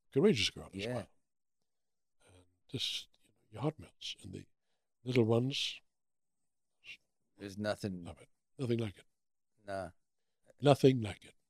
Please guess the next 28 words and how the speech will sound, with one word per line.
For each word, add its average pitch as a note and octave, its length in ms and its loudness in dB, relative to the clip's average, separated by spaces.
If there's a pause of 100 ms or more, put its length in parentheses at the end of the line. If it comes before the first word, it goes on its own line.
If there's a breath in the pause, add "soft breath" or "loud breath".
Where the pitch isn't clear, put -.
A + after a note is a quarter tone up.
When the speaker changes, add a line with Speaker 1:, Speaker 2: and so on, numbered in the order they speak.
(880)
Speaker 2:
They G2+ 120 -8
hel-, A2 180 0
they G#2 160 -2
help A#2+ 200 4
me, G2+ 280 -6 (180)
uh, D#2+ 320 -6
stay F2 540 -4 (140)
at E2+ 200 -10
peace. - 540 -8
Speaker 1:
Yes, - 380 -2 (520)
absolutely. - 460 -18
Speaker 2:
Enjoy F2+ 560 -2
the E2 120 -10
whole E2+ 180 -12
thing. C#3 160 -10
Speaker 1:
Yeah. - 840 -20 (480)
Speaker 2:
All D#3+ 140 12
right, D#3+ 200 12
Eric, C#3+ 340 10
listen, C3+ 420 2 (560)
I C3 80 6
think F3 300 6
we've, D3+ 360 8 (440)
<laughs> - 680 -14
we've A#2+ 180 -2
covered C3+ 520 8 (760)
every C3+ 280 4
subject C3 720 4